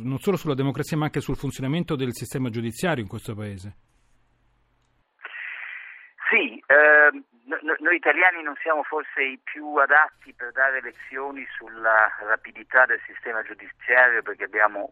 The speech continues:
Speaker 2: anche noi una giustizia molto lenta. Certo, da noi però la giustizia ha anche degli elementi di garantismo, in una,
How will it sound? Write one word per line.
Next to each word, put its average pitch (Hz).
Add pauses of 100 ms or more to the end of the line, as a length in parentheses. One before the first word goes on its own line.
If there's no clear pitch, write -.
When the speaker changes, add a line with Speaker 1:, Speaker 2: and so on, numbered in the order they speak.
(180)
Speaker 2:
anche 104
noi 110
una 101
giustizia 98
molto 104
lenta. 92 (480)
Certo, 165
da 135
noi 143
però -
la 135
giustizia 110
ha 110
anche 120
degli 104
elementi 104
di 98
garantismo, 101
in 95
una, 101